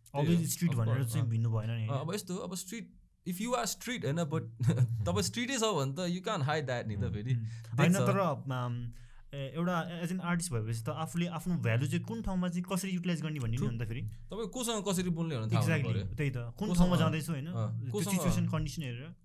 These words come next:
Speaker 2: कसको अब बुलसिट भन्नु मिल्छ नि, होइन?
Speaker 1: Obviously।
Speaker 2: कसले,
Speaker 1: अँ।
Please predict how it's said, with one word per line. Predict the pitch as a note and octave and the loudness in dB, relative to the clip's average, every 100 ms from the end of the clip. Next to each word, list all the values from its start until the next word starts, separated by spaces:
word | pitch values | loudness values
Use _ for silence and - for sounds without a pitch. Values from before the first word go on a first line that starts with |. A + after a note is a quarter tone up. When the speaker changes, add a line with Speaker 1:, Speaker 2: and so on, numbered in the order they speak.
| - | -8
Speaker 2:
कसको | G#3 - G#3 F#3+ D#3+ C#3 | -8 -2 0 2 2 0
अब | B2 B2 B2 A#2+ A#2 A2 G#2+ A2+ A2+ - A2+ | -2 -2 -2 -2 0 -2 -4 -10 -14 -16 -8
बुलसिट | C#3 C#3+ D3 - G#2+ | -6 -4 -6 -8 -8
भन्नु | A2 | -4
मिल्छ | A2+ - | -2 -4
नि, | D3 | -6
होइन? | C3+ E3+ - C#3+ C3+ | -6 -6 -8 -10 -8
Speaker 1:
Obviously। | B2+ A#2+ D#3+ - - - | -8 -8 -12 -8 -8 -4
Speaker 2:
कसले, | G3 G3+ | -2 -2
Speaker 1:
अँ। | F#3 - | -4 -6